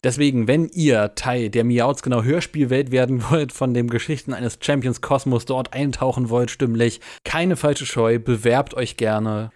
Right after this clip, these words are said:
Es sind wirklich sehr, sehr viele verschiedene Charaktere, die ich besetzen muss. Und möglicherweise ist da auch ein Charakter dabei, der genau auf dich, genau du, der, die hier gerade zuhört, <laughs> äh, auf dich maßgeschneidert ist und auf deine Stimme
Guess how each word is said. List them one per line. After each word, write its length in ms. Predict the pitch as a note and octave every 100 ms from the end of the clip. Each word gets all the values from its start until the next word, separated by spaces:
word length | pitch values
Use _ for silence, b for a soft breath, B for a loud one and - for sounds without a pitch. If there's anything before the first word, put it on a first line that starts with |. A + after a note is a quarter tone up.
| -
Es 160 | C3+
sind 180 | C#3 B2
wirklich 320 | C#3 D3 C3+
sehr, 220 | A2+ C3+ C#3+
sehr 140 | C3+
viele 280 | - C#3 B2+
verschiedene 420 | B2 - B2 B2
Charaktere, 540 | - A2 - B2 A2
die 180 | G#2+ B2
ich 120 | -
besetzen 420 | - G#2+ G#2+ - A2+
muss. 300 | F3+ F#3 - B B -
Und 180 | D#4 A#3
möglicherweise 680 | G#3 G#3 F3 D#3+ F#3 C3 A#2
ist 260 | - -
da 80 | D#3+
auch 120 | D#3
ein 80 | C#3
Charakter 300 | A#2+ C#3+ C#3
dabei, 420 | A2 G#2 A#2+ E3+ -
der 140 | C#3 C#3
genau 260 | D3 F#3
auf 260 | F3+ F3 -
dich, 460 | - B3 - - -
genau 240 | F#3+ F3
du, 440 | A#2+ A#3+ B3 B2+ - - -
der, 300 | G3+ F#3+ C#3+
die 320 | A#2 F#3+ D#3 A2+
hier 300 | E3+ F#3 C#3
gerade 300 | D#3+ E3+ B2
zuhört, 1040 | F#3 F3+ D3+ B2 - G3+ - C#3+ - -
<laughs> 20 | -
äh, 320 | C3+ B2+ A#2+
auf 200 | C3 -
dich 280 | F3+ - B2+
maßgeschneidert 640 | D3+ D#3 C3+ B2+ A2+ A2+
ist 100 | -
und 80 | B2
auf 80 | -
deine 240 | B2+ A#2+
Stimme 340 | - B2 A#2